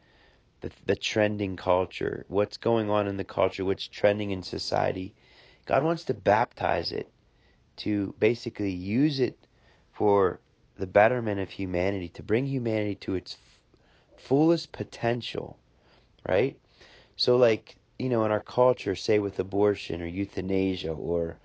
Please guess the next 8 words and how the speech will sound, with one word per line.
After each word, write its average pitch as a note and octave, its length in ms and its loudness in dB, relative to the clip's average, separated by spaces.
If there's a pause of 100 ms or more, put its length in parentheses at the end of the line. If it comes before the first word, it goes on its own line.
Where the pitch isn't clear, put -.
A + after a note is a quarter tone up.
(520)
things G#2+ 340 -2
of, F#2 200 4
uh, E2 360 2 (300)
you F2 100 -10
know, E2 120 -6
celebrating, F#2+ 880 0 (640)
you F#2 100 -8
know E2 420 0